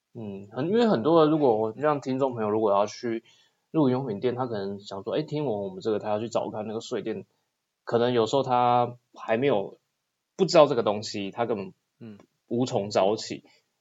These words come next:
Speaker 1: 那其实你可以跟店员说，哦，我要找那个登山用的那种软壳睡垫、蛋壳睡垫，
Speaker 2: 嗯。
Speaker 1: 对，
Speaker 2: 对，
Speaker 1: 他都会，
Speaker 2: 蛋壳睡垫。
Speaker 1: 他们都会知道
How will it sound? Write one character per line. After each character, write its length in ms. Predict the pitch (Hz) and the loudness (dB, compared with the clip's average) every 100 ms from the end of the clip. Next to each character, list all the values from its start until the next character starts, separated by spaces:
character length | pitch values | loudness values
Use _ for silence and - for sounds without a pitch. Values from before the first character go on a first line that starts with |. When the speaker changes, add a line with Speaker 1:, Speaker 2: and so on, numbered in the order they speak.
| _ | _
Speaker 1:
那 240 | 143 131 113 | 0 0 0
其 180 | 131 | -2
实 120 | 127 143 | -2 -2
你 140 | 104 | -2
可 140 | 123 | -2
以 40 | 117 | 0
跟 220 | 113 107 | 0 -2
店 140 | 120 98 | -2 -4
员 160 | 95 | -6
说， 320 | 104 98 98 - | -6 -4 -4 -4
哦， 140 | 104 | -4
我 160 | 95 101 | -2 0
要 200 | 104 107 | 0 -2
找 240 | - - | -4 -6
那 140 | 101 104 | -6 -6
个 300 | 85 71 - - | -4 -4 -6 -2
登 180 | 120 120 | -2 0
山 240 | 120 110 | 0 0
用 180 | 113 98 | -4 -6
的 100 | 92 | -8
那 180 | 98 92 | -10 -10
种 240 | 73 - _ _ _ _ | -14 -18 _ _ _ _
软 200 | 123 107 | -6 -6
壳 200 | 104 98 | -6 -10
睡 220 | 95 107 | -6 -6
垫、 220 | 98 95 - _ _ | -6 -10 -12 _ _
蛋 180 | 123 104 | -4 -4
壳 200 | 98 92 | -6 -8
睡 220 | - 98 | -6 -6
垫， 200 | 104 92 | -6 -10
Speaker 2:
嗯。 60 | - _ _ _ _ | -12 _ _ _ _
Speaker 1:
对， 120 | 135 | -8
Speaker 2:
对， 80 | 90 | -6
Speaker 1:
他 160 | - 127 | -6 -4
都 160 | 120 113 | -4 -2
会， 160 | 123 | -2
Speaker 2:
蛋 100 | 110 | -2
壳 60 | 87 | -6
睡 100 | 87 | -14
垫。 100 | _ _ _ | _ _ _
Speaker 1:
他 120 | 156 | 2
们 160 | 156 120 | 2 2
都 100 | 120 | 2
会 140 | 120 | 2
知 240 | 107 113 101 | 0 -4 2
道 380 | 107 104 - | 2 2 -4